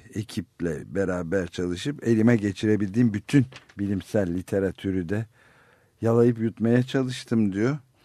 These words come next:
Elim, elim ve çok acayip diyor. Yani nasa'nın bastığı haritalara bakarsanız görüyorsunuz. Başka yerler ısındığı zaman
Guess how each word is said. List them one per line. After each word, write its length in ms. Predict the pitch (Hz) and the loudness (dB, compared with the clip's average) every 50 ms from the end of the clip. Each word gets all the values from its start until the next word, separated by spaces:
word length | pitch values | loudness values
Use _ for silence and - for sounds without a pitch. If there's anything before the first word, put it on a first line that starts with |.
| - - - - _ _ _ _ _ _ _ _ _ _ _ _ _ _ | -20 -20 -20 -20 _ _ _ _ _ _ _ _ _ _ _ _ _ _
Elim, 500 | - 71 98 104 101 98 98 92 90 73 - - - - | -8 -6 -4 -2 -2 0 0 0 0 0 -4 -8 -8 -6
elim 500 | 101 107 101 107 107 104 82 - - 76 82 - 101 104 | -4 -2 0 2 2 2 2 0 -4 -10 -10 -8 -2 0
ve 260 | 117 120 120 101 - - - - - _ _ - | 2 2 2 2 -2 -6 -12 -20 -20 _ _ -4
çok 240 | - 123 131 123 | 0 0 2 4
acayip 580 | 120 107 101 92 98 98 95 101 110 113 _ - | 4 2 2 2 0 2 2 0 -2 -4 _ -2
diyor. 180 | 104 113 120 139 | 0 2 2 2
Yani 600 | 143 110 95 92 92 92 90 87 90 95 101 104 | 2 2 2 2 2 2 2 2 2 2 4 4
nasa'nın 520 | 117 123 135 131 - 123 110 104 92 85 - - - _ - - | 6 4 4 4 2 2 2 4 2 0 -4 -8 -18 _ -14 -6
bastığı 500 | 85 101 104 101 - - _ - 104 92 | -2 -2 -2 -2 -4 -8 _ -6 -6 -6
haritalara 840 | 80 80 104 127 123 123 127 - 101 90 87 82 73 78 82 92 | -4 -4 -2 0 0 0 0 0 -2 -2 -2 -4 -4 -6 -2 0
bakarsanız 720 | 113 110 107 - 127 120 113 110 - 92 95 113 127 123 | 0 0 0 0 0 0 0 -2 -4 -6 -4 -2 -4 -4
görüyorsunuz. 760 | 110 104 117 120 120 117 120 104 85 - - 80 80 76 71 | -2 0 2 2 4 4 2 0 0 -6 -8 -8 -8 -8 -4
Başka 320 | 87 95 98 - - - 151 | -4 -4 -4 -4 -2 0 2
yerler 420 | 147 127 107 92 90 92 85 80 | 4 4 2 2 0 -2 -4 -4
ısındığı 600 | - 95 - - - 104 104 104 98 123 131 120 | -8 -12 -12 -6 -4 -2 -2 0 2 2 2 2
zaman 400 | 101 92 87 82 90 104 123 143 | 2 -2 -2 -2 0 0 -2 -2